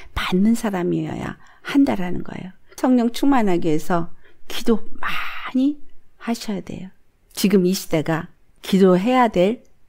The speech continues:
때입니다. 무시로 기도하라 그랬어요. 무시로. 걸으면서 기도하고,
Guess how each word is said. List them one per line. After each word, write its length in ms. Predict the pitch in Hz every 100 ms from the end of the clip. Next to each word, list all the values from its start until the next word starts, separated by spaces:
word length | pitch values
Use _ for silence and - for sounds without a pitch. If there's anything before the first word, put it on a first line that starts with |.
| -
때입니다. 640 | 226 226 202 - 156 165 - - - - - -
무시로 600 | - 185 226 - 240 226
기도하라 520 | 220 170 160 160 - -
그랬어요. 400 | 135 160 - 143
무시로. 460 | - 185 - - 170 - -
걸으면서 680 | - 160 156 139 135 - - - - _ _
기도하고, 760 | - 214 214 202 196 190 196